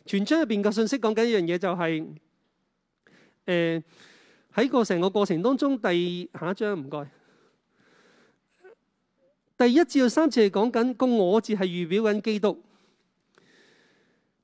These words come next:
而喺，誒，第十至到第十一節喺結束嘅時候，有第二個我呢，其實係講緊教會。中間夾雜咗就係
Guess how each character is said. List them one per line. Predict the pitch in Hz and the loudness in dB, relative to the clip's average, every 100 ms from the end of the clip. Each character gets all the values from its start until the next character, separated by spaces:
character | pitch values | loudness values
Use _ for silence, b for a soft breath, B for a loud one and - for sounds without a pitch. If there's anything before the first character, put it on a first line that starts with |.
| - | -10
而 | |
喺， | 190 196 190 208 285 330 311 247 | -2 0 2 2 4 4 2 0
誒， | 196 190 190 | 0 2 0
第 | 180 214 | 0 0
十 | 190 208 | 2 -2
至 | - 233 | -2 0
到 | 208 | 0
第 | 196 | 0
十 | 190 208 | 0 -2
一 | |
節 | 262 - | -2 -2
喺 | 226 | -4
結 | 226 220 | -4 -6
束 | - | -6
嘅 | 233 196 | -4 -4
時 | - 165 | -4 -6
候， | 165 | -2
有 | 180 226 | -2 -2
第 | |
二 | 196 | -2
個 | 190 202 | -2 0
我 | 180 151 190 | 0 0 0
呢， | 254 247 | -2 -4
其 | 185 | -6
實 | 156 160 | -6 -6
係 | 165 | -8
講 | 151 165 | -6 -4
緊 | 190 202 | -4 -4
教 | 185 143 143 | -6 -8 -8
會。 | 135 131 143 - _ b b b b | -10 -10 -12 -14 _ b b b b
中 | - 330 | -2 0
間 | 330 | 2
夾 | 320 226 202 | 0 0 -2
雜 | - 180 | -4 -4
咗 | - 226 | -4 -2
就 | 226 170 | -2 -4
係 | 165 175 165 | -6 -4 -4